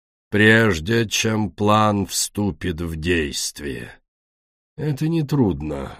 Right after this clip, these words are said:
снова кивнула Ожог, бросая взгляд вниз на бушующие волны. "Добывая престол, мертвых не считают". "Значит, мы поняли друг друга", —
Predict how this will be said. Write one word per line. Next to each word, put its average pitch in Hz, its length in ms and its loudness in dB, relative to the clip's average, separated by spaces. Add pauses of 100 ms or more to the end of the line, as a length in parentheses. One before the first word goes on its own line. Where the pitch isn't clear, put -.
снова 104 420 2
кивнула 98 520 2
Ожог, 117 360 -2 (300)
бросая 135 520 6
взгляд 107 480 4
вниз 113 560 4
на 156 160 6
бушующие 117 840 4
волны. 67 460 -4 (600)
"Добывая 120 760 2
престол, 127 880 2 (240)
мертвых 131 920 4
не 131 300 6
считают". - 1300 -4 (680)
"Значит, 95 840 -2
мы 104 260 2
поняли 69 760 -2
друг 67 460 -10
друга", — 65 720 -8